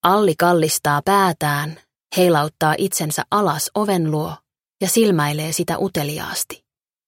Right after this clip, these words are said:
Se avaa ovea vielä hiukan lisää ja kurkistaa uteliaana ulos. Juna-asemalla ovat Samppa ja Rolle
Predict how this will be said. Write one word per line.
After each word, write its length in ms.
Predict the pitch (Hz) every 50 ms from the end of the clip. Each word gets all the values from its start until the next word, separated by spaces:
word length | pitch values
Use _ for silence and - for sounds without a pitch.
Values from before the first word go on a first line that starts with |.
| _ _ _ _ _ _ _ _ _ _ _ _ -
Se 140 | - 151 -
avaa 360 | - 175 202 190 175 160 - -
ovea 360 | - 196 196 180 156 143 143 139
vielä 220 | 165 165 165 170
hiukan 460 | 160 190 220 220 202 - 151 147 156
lisää 520 | 170 202 202 - - 147 139 135 143 151 - _ _ _ _ -
ja 60 | 151 -
kurkistaa 600 | - 196 - - - 160 - - - 151 147 - -
uteliaana 600 | 208 226 - 160 143 139 139 139 139 139 143 - -
ulos. 560 | 190 170 160 - - - - - - - - _ _ _ _ _ _ _ _ _ _ _ _ _ _ _ _ _ _ _ _ _ _ _ _ _ _ _ _ _ _ _ _ _ -
Juna-asemalla 920 | 196 233 262 247 - - 160 - 165 147 147 143 139 143 143 143 147 147 - -
ovat 260 | - 160 147 147 -
Samppa 480 | - - 226 226 220 202 - - 160 156
ja 120 | 156 156
Rolle 520 | 156 175 196 185 156 143 143 131 - -